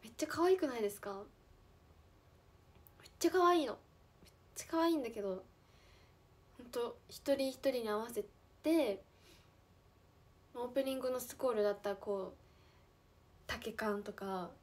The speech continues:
首の長さとか、そうだし、それ脱いだ後は、生地の中に、エイチケーティーホテトっていう、こう、凝ってる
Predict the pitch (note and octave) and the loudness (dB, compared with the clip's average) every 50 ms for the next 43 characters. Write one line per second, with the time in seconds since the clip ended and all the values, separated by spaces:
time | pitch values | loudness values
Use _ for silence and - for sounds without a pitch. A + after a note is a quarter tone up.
0 | - - - - G3+ G#3 G3+ G#3 G#3 G#3+ A3+ G#3+ G#3+ G#3 - G3+ F#3 F3+ F3+ F#3+ | -20 -14 -10 -8 -6 -4 -2 -2 -2 -2 -2 -4 -6 -8 -8 -8 -10 -10 -10 -12
1 | - - F#3+ F#3 F3+ F3+ - - - - - - - - - - - - - - | -12 -12 -10 -8 -8 -10 -12 -16 -20 -20 -20 -20 -20 -20 -20 -20 -20 -20 -20 -20
2 | - - - - G#3 G3+ F#3+ F#3+ F#3 - - G#3 F#3+ F#3 F3+ F#3 - - - - | -20 -18 -10 -8 -8 -6 -6 -8 -10 -12 -10 -8 -8 -8 -8 -10 -12 -16 -20 -20
3 | - - - - - - - - - - - - - - - A3+ A3+ A#3+ C#4 C#4 | -20 -20 -20 -20 -20 -20 -20 -20 -20 -20 -20 -20 -20 -14 -10 -8 -4 -2 0 0
4 | B3 A3+ G#3 G#3 G#3 G#3 - G3 G#3 G#3 G3+ G3 F#3+ F#3 G3+ - - - - - | 0 2 2 2 0 0 0 0 0 0 0 0 -4 -6 -8 -12 -18 -20 -20 -14
5 | - C4+ B3+ B3+ A#3+ G#3+ G3+ G3 G3 G3 - F#3+ F#3+ G3 G3 F#3+ F#3 F#3+ - - | -12 -10 -8 -6 -4 -4 -4 -4 -6 -8 -8 -6 -6 -6 -6 -6 -8 -10 -14 -20
6 | _ _ - - - - - - - - - G#3+ A#3 A#3 A#3 - - - A#3 A3+ | _ _ -20 -20 -20 -20 -20 -20 -20 -16 -8 -6 -4 -4 -4 -6 -6 -4 -6 -6
7 | A#3 A#3+ A#3+ A#3 A3 G#3 - G#3 G3 G3+ G3+ G3 - - G3 G3 F#3+ F#3+ - G3+ | -4 -6 -6 -4 -4 -4 -4 -6 -6 -6 -8 -10 -10 -10 -8 -8 -8 -8 -8 -8
8 | F#3 F3+ F#3+ - - - - - - - - - - - - - - - C4+ - | -8 -8 -8 -10 -16 -20 -20 -20 -20 -20 -20 -20 -20 -20 -16 -8 -4 -4 -4 -4
9 | - - G#3+ G3 F#3+ F3+ - - | -4 -4 -2 0 0 -2 -4 -6